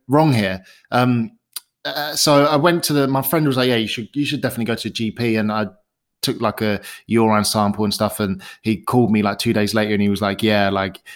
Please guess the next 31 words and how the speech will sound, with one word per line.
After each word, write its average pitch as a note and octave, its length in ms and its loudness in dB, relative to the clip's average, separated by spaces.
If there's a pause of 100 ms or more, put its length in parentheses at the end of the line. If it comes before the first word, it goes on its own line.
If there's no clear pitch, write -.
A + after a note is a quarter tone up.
(140)
you, A2 400 0 (120)
you B2 140 2
have A2+ 160 2
diabetes, G#2+ 480 2
you G#2 60 -2
gotta G#2 140 0
go G#2+ 180 2
to G#2 200 -4
hospital G#2 360 -4
now." G#2 300 2
So G2+ 320 -4 (100)
I A2+ 40 -4
went A2+ 180 0
to A2 60 -4
the G2+ 60 -2
hospital G#2+ 500 -2
and G2+ 200 0
my, G#2+ 80 0 (300)
yeah, B2 500 4
my A#2+ 140 2
levels C3 400 4
were A#2+ 80 -2
crazy C3 580 0
high. A2 380 2 (420)
And G#2+ 180 -2
I G#2+ 80 -2
had, A2+ 160 0
like, A2+ 180 -2
something A#2+ 220 -4
called A2 160 -4
a G2 100 -6